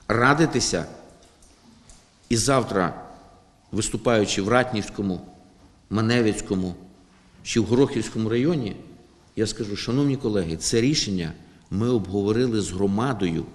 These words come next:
через ваших представників в громадській раді». Для мене громадська рада — це консолідований орган, який, крім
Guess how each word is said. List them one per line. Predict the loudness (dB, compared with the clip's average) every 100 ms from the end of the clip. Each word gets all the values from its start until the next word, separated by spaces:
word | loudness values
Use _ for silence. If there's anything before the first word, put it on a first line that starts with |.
| -10
через | -4 -4 -4
ваших | -4 -4 -4 -8
представників | -6 -6 -4 -2 -4 -2 -4 -4 -6 -18 -20 -20 -10
в | -4 -4 -4
громадській | -4 -2 -2 -4 -6
раді». | -8 -10 -18 -20 -20 _ -20 -12
Для | -2 0
мене | 2 2
громадська | 0 0 0 -2 -2 -2
рада — | 0 -2 -4
це | -2 -2
консолідований | -2 -4 -2 -2 0 2 2 2 0 -2 -4 -10 -20 -20 _ -4
орган, | 0 2 2 -2 -2 -8 -20 -20 -20 -12 -4
який, | -2 2 2
крім | 2 4 6 6 4